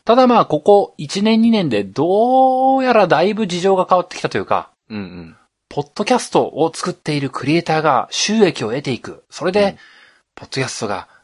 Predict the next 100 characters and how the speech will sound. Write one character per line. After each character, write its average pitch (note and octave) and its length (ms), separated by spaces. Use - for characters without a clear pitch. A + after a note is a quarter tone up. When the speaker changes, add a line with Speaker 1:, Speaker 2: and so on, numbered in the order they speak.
Speaker 1:
ク - 160
リ C3+ 120
エ F#3+ 80
イ F#3+ 40
タ F#3 180
ー - 20
と F#3 120
し E3 100
て、 D3+ 260
よ G#2+ 120
り F#3+ 240
ク - 120
リ D#3 80
エ F3+ 40
イ F3 40
タ E3+ 140
ー - 20
の D3 280
自 B2 240
立 G#3+ 220
と F#3+ 140
い E3 40
う B2 60
か F#2 120
ね、 C#3 240
Speaker 2:
う G2+ 60
ん。 F#2+ 200
Speaker 1:
ポ F3+ 120
ッ - 100
ド C4+ 140
キ - 80
ャ C#4+ 60
ス - 80
ト E3+ 80
だ C3 120
け A3 100
で E3 120
生 F3 140
き - 40
て F3 100
い C3 80
く - 80
っ - 20
て - 100
い G2+ 40
う - 20
人 A#2+ 140
が F2+ 180
現 C3+ 200
れ D3 60
て - 100
も G#2 280
い C4+ 240
い - 20
ん F#3+ 60
じ B2+ 80
ゃ - 40
な A3+ 120
か F#3+ 120
ろ F3+ 100
う - 20
か、 E2+ 180
み E2 80
た E2+ 80
い E2 40
な D#2 100
流 F2 200
れ G2+ 120
が D#2+ 100
出 A#2 100
て C#3 120
き - 60
て F#2 100
い - 20
る D2+ 80
ん - 20
で - 80
す - 80
よ D2 60
ね。 F#2 180
Speaker 2:
う A2 60
ん - 20
う G#2 40
ん F2 480
う F2+ 40
ん。 D#2+ 200
Speaker 1:
ま G3+ 80
あ - 20
ま E3 60
あ、 A#2+ 80
現 C4 140
に E3 240
そ A2+ 120
の、 F#2 920
ア F#2 120
メ F2 120
リ F2+ 100
カ - 140
と - 100
か、 G#3+ 280